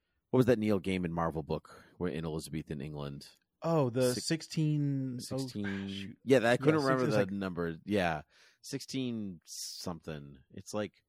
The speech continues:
Speaker 1: of course, I'm looking at my comic shelf, like, over on the other side of the computer, but, like, there's
Speaker 2: Uh, sixteen oh two.
Speaker 1: boxes.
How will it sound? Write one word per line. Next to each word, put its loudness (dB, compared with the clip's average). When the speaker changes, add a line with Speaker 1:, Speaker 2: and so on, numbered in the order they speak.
Speaker 1:
of -8
course, 8
I'm 0
looking 0
at -2
my -4
comic -4
shelf, 0
like, -4
over -4
on -6
the -6
other -6
side -4
of -4
the -12
computer, -4
but, -4
like, -6
there's -10
Speaker 2:
Uh, 0
sixteen 2
oh 8
two. 0
Speaker 1:
boxes. -12